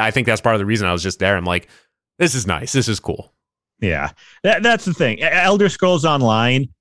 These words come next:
Speaker 2: it kinda has the opposite problem of Fallout seventy-six mentioned earlier. Fallout seventy-six is a great Fallout game and a really bad online game.
Speaker 1: Yeah.
Speaker 2: Elder Scrolls Online is a great online game, but it's not an Elder Scrolls game.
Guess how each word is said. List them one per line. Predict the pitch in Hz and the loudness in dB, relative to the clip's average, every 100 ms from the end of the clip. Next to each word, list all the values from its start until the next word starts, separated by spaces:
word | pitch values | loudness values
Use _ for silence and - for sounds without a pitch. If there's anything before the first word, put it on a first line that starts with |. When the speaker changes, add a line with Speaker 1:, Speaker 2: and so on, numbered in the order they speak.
| _ _ _ _ _ - | _ _ _ _ _ -6
Speaker 2:
it | 175 196 196 | 0 0 2
kinda | 220 262 | 2 4
has | 208 151 | 2 0
the | 131 143 | 0 0
opposite | 120 123 123 117 113 - | 2 0 2 0 -2 0
problem | 123 107 107 117 98 | 2 2 2 2 2
of | - | 0
Fallout | 101 101 104 | 2 2 2
seventy-six | - 101 98 90 - 113 - - - | 0 0 0 0 0 -2 -2 -8 -4
mentioned | 90 - 104 98 | -4 -2 0 2
earlier. | 104 113 117 117 - - _ _ | 2 2 2 0 -4 -20 _ _
Fallout | - - 160 262 247 | -20 -4 2 4 2
seventy-six | - 170 151 127 131 135 - | 0 0 0 0 -2 -2 -2
is | 120 120 | -2 0
a | 113 | 0
great | 85 98 113 151 | 0 2 2 0
Fallout | - 104 101 123 135 | 0 2 2 2 0
game | 151 160 165 151 - _ 139 | -2 0 0 -2 -8 _ 0
and | |
a | 131 | 2
really | 117 147 143 | 4 4 4
bad | 107 117 110 107 110 104 _ | 2 2 4 4 2 -2 _
online | 117 104 98 95 95 87 | 0 2 2 2 0 0
game. | 82 82 90 | -2 -4 -4
Speaker 1:
Yeah. | 104 85 85 147 | 0 0 -2 0
Speaker 2:
Elder | 214 208 | 2 2
Scrolls | 143 190 165 135 | 0 2 2 2
Online | 127 117 139 117 95 95 117 | 2 4 2 2 0 0 -2
is | 101 | -2
a | |
great | 92 85 87 104 139 120 | -2 -2 0 2 2 2
online | 110 117 131 139 147 | 0 2 2 2 0
game, | 156 156 160 - _ - | 0 2 0 -4 _ -8
but | 104 143 | 0 2
it's | 127 | 2
not | 151 139 123 | 2 4 4
an | 117 | 2
Elder | 107 95 | 2 0
Scrolls | - 104 87 85 | 0 0 0 -2
game. | 87 101 | -6 -8